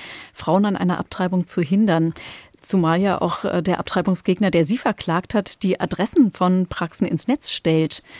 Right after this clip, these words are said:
äh, wo eben Abtreibungen vorgenommen werden. Wie sieht es denn vor Ihrer Praxis beziehungsweise in Ihrem Briefkasten aus?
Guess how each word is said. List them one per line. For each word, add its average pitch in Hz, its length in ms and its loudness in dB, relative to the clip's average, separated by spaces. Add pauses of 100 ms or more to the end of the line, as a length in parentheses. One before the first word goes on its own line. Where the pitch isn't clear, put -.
(280)
äh, 165 200 2
wo 165 140 0
eben 170 260 2
Abtreibungen 160 720 0
vorgenommen 160 480 0
werden. 160 400 -2
Wie 175 100 -2
sieht 190 220 -2
es - 140 -6
denn 180 420 4 (400)
vor 175 240 2
Ihrer 214 340 2
Praxis - 540 -4
beziehungsweise 175 640 -2
in 165 220 0
Ihrem 170 360 0
Briefkasten 175 680 -2
aus? 160 280 -4